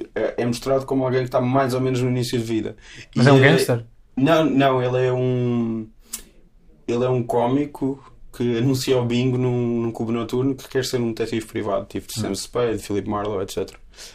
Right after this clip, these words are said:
Speaker 1: Ahm, e, e é um bocado tipo Arma Mortífera, porque os vilões são, são, ah, diplomatas, ah, sul-africanos.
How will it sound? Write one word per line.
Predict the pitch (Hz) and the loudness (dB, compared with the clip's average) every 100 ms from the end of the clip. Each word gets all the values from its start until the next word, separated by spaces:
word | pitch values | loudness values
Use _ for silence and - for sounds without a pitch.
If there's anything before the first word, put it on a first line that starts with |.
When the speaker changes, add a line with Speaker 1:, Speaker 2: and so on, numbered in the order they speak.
| - _ - | -20 _ -10
Speaker 1:
Ahm, | - 117 113 117 113 113 113 117 104 - - _ _ _ - - - - - - - - - - | -4 -2 -2 -2 -2 -2 -2 -6 -14 -20 -20 _ _ _ -20 -20 -20 -20 -20 -20 -20 -20 -16 -6
e, | 117 117 113 113 110 110 107 110 113 101 - - - - - - - - - - - - - _ - - - - - | -2 0 0 0 0 -2 -4 -6 -8 -14 -20 -20 -20 -20 -20 -20 -20 -20 -20 -20 -20 -20 -20 _ -20 -18 -20 -20 -8
e | 123 | -2
é | 127 | 0
um | |
bocado | 117 131 | 0 -2
tipo | 123 127 127 127 | -2 -6 -2 0
Arma | 123 127 | 0 0
Mortífera, | 120 - 120 117 | -2 -4 -4 -6
porque | - | -4
os | 113 | -4
vilões | 113 117 117 110 | -2 -2 -2 -2
são, | 113 113 113 113 113 113 | -2 -2 0 0 0 -4
são, | - 113 113 110 110 110 | -6 -4 -2 -2 -4 -4
ah, | 113 110 110 107 | -6 -6 -8 -8
diplomatas, | 107 - 110 107 104 - - | -10 -6 -6 -6 -8 -10 -8
ah, | 110 110 | -8 -8
sul-africanos. | 107 110 107 113 113 104 104 - | -8 -8 -6 -8 -8 -8 -10 -18